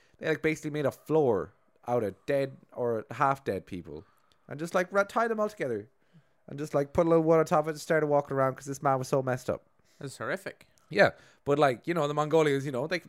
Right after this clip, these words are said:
Speaker 1: they do this all the time. They're pretty chill about it.
Speaker 2: Y-,
Speaker 1: Just
Speaker 2: yeah, they're
Speaker 1: walking around like fucking, "You're this cool horse, bro."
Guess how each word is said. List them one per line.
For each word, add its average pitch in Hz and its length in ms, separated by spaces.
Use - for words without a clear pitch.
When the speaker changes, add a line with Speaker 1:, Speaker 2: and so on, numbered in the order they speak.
Speaker 1:
they 156 140
do 110 160
this 98 160
all 113 160
the 131 60
time. 185 200
They're 92 100
pretty 117 200
chill 415 220
about 190 220
it. - 40
Speaker 2:
Y-, 175 80
Speaker 1:
Just - 40
Speaker 2:
yeah, 180 180
they're 156 120
Speaker 1:
walking 160 180
around 160 240
like 151 160
fucking, 143 440
"You're 98 220
this - 100
cool - 200
horse, 113 280
bro." 113 200